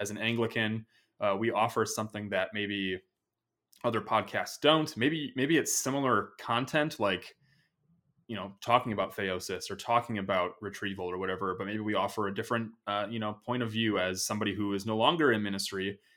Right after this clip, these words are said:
and as somebody who hopes to go into ministry. Um, so, you know, that's, that's sort of a little bit about who we are, how we met. Um, we, <laughs> I feel like this podcast has been, like, a great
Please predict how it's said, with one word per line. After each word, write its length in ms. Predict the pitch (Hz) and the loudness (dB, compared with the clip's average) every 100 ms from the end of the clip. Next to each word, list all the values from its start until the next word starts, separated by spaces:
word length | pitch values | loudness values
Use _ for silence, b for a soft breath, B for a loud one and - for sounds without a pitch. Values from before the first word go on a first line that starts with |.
| b b | b b
and 260 | 104 101 104 | -6 -6 -4
as 160 | 107 - | -4 -2
somebody 240 | 113 107 | -4 -4
who 140 | 104 98 | -4 -4
hopes 220 | 104 101 | -4 -6
to 100 | 110 | -4
go 160 | 101 120 | -2 0
into 160 | 143 | 0
ministry. 500 | 101 92 - 95 90 - b b b b _ | -2 -4 -6 -6 -8 -12 b b b b _
Um, 380 | 104 95 90 107 _ _ - | -2 -2 -4 -14 _ _ -6
so, 420 | - 120 107 - - _ | 2 4 4 0 -8 _
you 100 | - | -4
know, 200 | 131 120 - - - - | -2 -2 -8 -18 -14 -2
that's, 260 | 139 - | -2 -2
that's 240 | - 139 - | -2 0 2
sort 140 | 143 | 0
of 100 | 127 | 2
a 40 | |
little 200 | 107 117 | 2 2
bit 120 | 120 113 | 4 4
about 260 | 107 101 - - | 4 2 -2 -6
who 100 | 117 | -2
we 140 | 117 104 | 0 2
are, 380 | 104 104 101 | 4 4 2
how 200 | 104 110 | 2 2
we 140 | 113 110 | 2 2
met. 360 | 104 101 98 - - | 0 0 -2 -8 -6
Um, 440 | 92 90 90 98 _ _ _ _ _ _ - | -4 -4 -8 -16 _ _ _ _ _ _ -8
we, 220 | 117 110 - | -6 -4 -6
<laughs> 380 | - - - - | -10 -20 -2 -2
I 60 | |
feel 220 | 123 180 | 4 4
like 160 | 226 - | 4 2
this 160 | 160 - | 0 0
podcast 640 | 110 98 - 180 196 196 | 0 0 0 0 0 0
has 120 | 135 | -2
been, 220 | 113 120 | 2 2
like, 180 | 113 104 | 2 -2
a 60 | 107 | -6
great 500 | 101 95 98 117 | -8 -4 0 2